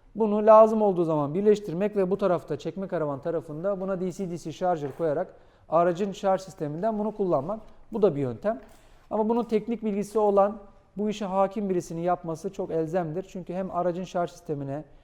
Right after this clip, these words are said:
hem soketle işte içerideki sigortasının sürekli atmasına veya başka şeylere, problemlere veya işte o kablonun ince olması hasebiyle yanmasına, erimesine sebep olabilir.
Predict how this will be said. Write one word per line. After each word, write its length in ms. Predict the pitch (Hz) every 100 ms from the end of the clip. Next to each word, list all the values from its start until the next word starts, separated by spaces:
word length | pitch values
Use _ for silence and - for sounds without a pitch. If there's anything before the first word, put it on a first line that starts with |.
| _ -
hem 240 | 170 175 - - -
soketle 720 | - 165 160 180 - 156 160
işte 340 | 165 - 151 - - - _ - -
içerideki 500 | 165 - 165 156 156
sigortasının 760 | 156 175 165 165 165 147 165 160
sürekli 360 | - 165 156
atmasına 580 | 147 147 160 160 147 143
veya 220 | 151 151
başka 260 | 151 151 139
şeylere, 500 | - 147 123 139 190 - - - -
problemlere 720 | 156 147 127 131 120 151 185 190 -
veya 180 | 147 147
işte 180 | 143 160
o 260 | 151 156 - - -
kablonun 580 | 156 160 147 156 156 156 - -
ince 220 | 151 147 160
olması 380 | 151 151 143
hasebiyle 460 | 156 143 151 147 151
yanmasına, 600 | 143 147 147 143 139 139
erimesine 560 | 143 143 139 131 143 147
sebep 320 | 156 147 151
olabilir. 500 | 147 147 139 180